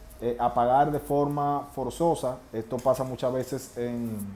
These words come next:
en ios trece. Y luego de que lo apaguemos de modo forzado, ya ahí sí se va a, a borrar completamente. Mientras esto pasa, vamos a ir,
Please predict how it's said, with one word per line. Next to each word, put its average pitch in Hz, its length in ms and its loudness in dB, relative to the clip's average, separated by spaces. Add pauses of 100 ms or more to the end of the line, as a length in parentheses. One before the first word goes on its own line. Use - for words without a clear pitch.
(1000)
en 110 80 -6
ios 127 260 0
trece. 139 400 0 (1120)
Y 156 400 6
luego 143 340 4
de 151 140 2
que 143 360 4
lo 131 100 4
apaguemos 135 520 2
de 147 80 2
modo 147 380 2
forzado, 143 680 4 (100)
ya 123 180 2
ahí 135 140 2
sí 139 360 0
se 135 180 -2
va 127 440 2
a, 117 520 0
a 113 80 -2
borrar 117 520 -2
completamente. 117 840 -6 (320)
Mientras 143 600 0
esto 131 220 -2
pasa, 135 440 0 (180)
vamos 120 380 -2
a 123 140 0
ir, 151 280 -2